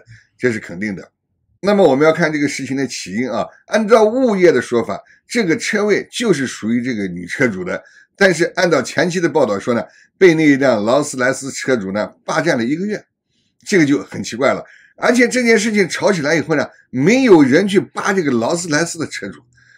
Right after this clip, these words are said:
没有人说那个车主的身份是什么，一直没有，现在也没有一个具体的信息。只是今天我看到说呢，那一辆车呢不是劳斯莱斯，是一辆路虎。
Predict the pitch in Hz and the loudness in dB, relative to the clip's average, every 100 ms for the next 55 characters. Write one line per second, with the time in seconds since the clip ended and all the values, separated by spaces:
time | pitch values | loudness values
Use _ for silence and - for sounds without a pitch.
0 | - 208 247 202 208 226 233 269 196 - | -4 2 4 4 4 2 2 2 2 0
1 | - 151 127 131 - 135 117 104 95 90 | 0 0 2 -2 -2 -2 -2 -6 -10 -12
2 | - _ _ 165 247 220 135 117 90 - | -16 _ _ -4 -2 0 -2 -2 -6 -12
3 | - 226 202 208 131 120 165 127 127 - | 0 0 4 2 4 2 2 0 0 -6
4 | 143 104 95 92 101 - 95 _ - _ | -8 -10 -12 -12 -12 -10 -12 _ -20 _
5 | - 135 135 214 247 196 185 185 170 113 | -8 -4 -2 -2 -2 -2 0 2 2 2
6 | - 135 120 - 120 110 - - _ 170 | -2 -2 -2 -2 -4 -4 -8 -20 _ 0
7 | 170 151 143 - 156 139 107 - 135 143 | 4 4 4 2 0 0 -2 -4 -4 -2
8 | 165 117 120 120 113 113 113 - - - | -2 0 -2 -2 -4 -4 -6 -8 -8 -2
9 | 143 143 127 156 214 - 71 | 0 0 -2 -2 -4 -4 -12